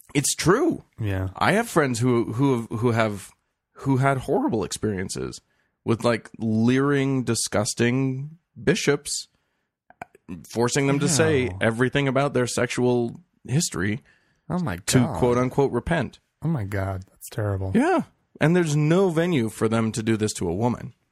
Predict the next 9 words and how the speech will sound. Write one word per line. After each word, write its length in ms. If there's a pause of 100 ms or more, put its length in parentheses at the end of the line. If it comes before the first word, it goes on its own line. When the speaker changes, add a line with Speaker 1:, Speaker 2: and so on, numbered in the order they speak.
(840)
Speaker 1:
There's 160
no 180
way 200
that 160
they 100
can 160
go, 240 (180)
they 120
can't, 340